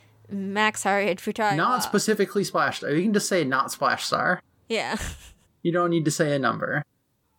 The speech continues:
Speaker 1: All right. But, uh, let's plug the podcast so you know exactly where you can leave these Pretty Cure season names. And that's at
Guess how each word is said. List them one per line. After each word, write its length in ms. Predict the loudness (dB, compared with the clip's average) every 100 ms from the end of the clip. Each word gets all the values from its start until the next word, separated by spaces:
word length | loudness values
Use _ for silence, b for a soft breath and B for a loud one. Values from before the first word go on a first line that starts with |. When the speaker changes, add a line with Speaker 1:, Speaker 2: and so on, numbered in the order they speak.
| -14
Speaker 1:
All 60 | -12
right. 440 | -12 -12 -14 -14 _ _ _ _ _ _
But, 180 | 2 4
uh, 240 | 6 4 4
let's 240 | 2 2
plug 260 | 0 0 0
the 100 | -2
podcast 520 | 2 2 0 -4 -4
so 120 | -4
you 140 | -4 0
know 280 | 2 0 B B B
exactly 540 | -2 2 2 2 0
where 140 | 2 2
you 160 | 0
can 160 | -2 -4
leave 420 | -2 -2 -4 -6 b b b b -2
these 200 | -2 0
Pretty 280 | -2 -2
Cure 200 | 0 0
season 400 | 2 0 -2 -2 -2
names. 640 | -4 -6 -10 -6 -6 -8 _ _ _ _ _ _ _ -6
And 140 | -2
that's 260 | 0 0 0
at 340 | 2 2